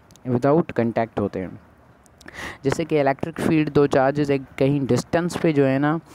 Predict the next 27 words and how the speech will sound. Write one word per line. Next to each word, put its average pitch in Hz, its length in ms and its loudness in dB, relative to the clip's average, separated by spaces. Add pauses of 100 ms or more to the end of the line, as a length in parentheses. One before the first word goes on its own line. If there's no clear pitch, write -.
(300)
एक 127 120 -2
दूसरे 139 340 0
को 139 160 0
interact 120 460 -2
कर 139 180 -2
रही 135 220 0
होती 135 320 -2
है, 135 240 -4
जैसे 127 280 -4
कि 131 80 -4
Michael 123 340 -2
Faraday 127 420 0
ने 127 160 0
electric 117 420 -2
field 139 200 -2
lines 131 240 -4
का 135 140 0
concept 131 400 -2
दिया 127 200 4
था, 127 240 2
हमने 113 180 0
पढ़ा 110 280 0
था 143 120 -2
fifth, 135 320 0
first 120 180 -2
semester 135 420 0
में 127 140 -2